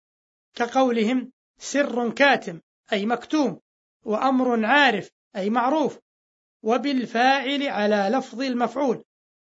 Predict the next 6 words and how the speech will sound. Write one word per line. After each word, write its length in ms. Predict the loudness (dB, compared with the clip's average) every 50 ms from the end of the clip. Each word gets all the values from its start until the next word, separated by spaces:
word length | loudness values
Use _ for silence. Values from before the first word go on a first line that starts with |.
| _ _ _
كقولهم: 800 | -4 -4 0 2 2 4 4 2 2 0 0 -2 -2 -4 -4
"بيع 340 | -2 -2 -2 -2 -2 -2 -2
مغبون"، 600 | -2 0 0 0 -2 -2 -2 0 0 0 -2 -4 _ _ _ _ _ _ _ _
ويكون 580 | -6 -2 -2 -2 -2 -4 -4 -4 -2 -2 -2 -2
المعنى 440 | -2 -2 -2 -2 -2 -2 -2 -2 -2
غابنا. 560 | -2 -2 -4 -4 -2 -4 -4 -4 -6 -10